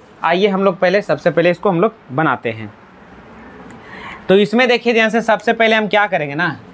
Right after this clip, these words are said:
कि वर्ग चिन्ह से height ज्ञात करेंगे। देखिए इसको गौर से किया, पन्द्रह, दस, पच्चीस, अब पच्चीस, दस,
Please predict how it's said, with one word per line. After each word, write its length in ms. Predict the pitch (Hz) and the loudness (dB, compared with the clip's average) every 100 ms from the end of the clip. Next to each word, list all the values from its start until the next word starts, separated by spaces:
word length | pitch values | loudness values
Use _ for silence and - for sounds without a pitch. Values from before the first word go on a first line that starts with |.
| - - - | -20 -20 -4
कि 80 | 175 | -2
वर्ग 400 | 139 123 220 240 | 0 0 0 0
चिन्ह 300 | 247 220 214 | -2 -2 -2
से 140 | 190 220 | 0 -2
height 400 | 185 151 180 180 | 0 0 0 -2
ज्ञात 260 | 170 151 - | -2 -2 -2
करेंगे। 240 | 131 139 | -2 0
देखिए 300 | 151 208 240 | 0 2 0
इसको 200 | 226 226 | 0 0
गौर 180 | 185 196 | 0 0
से 160 | 190 | -2
किया, 140 | 160 143 - | -4 -4 0
पन्द्रह, 360 | 196 202 220 226 | -2 0 0 2
दस, 280 | 233 233 - | 0 -2 -2
पच्चीस, 520 | 220 214 185 151 - 107 - - - - | -4 0 0 0 -2 -14 -18 -20 -20 -6
अब 140 | 151 - | -6 -2
पच्चीस, 380 | 196 190 214 202 | -2 0 0 2
दस, 320 | 175 220 220 | 0 0 -2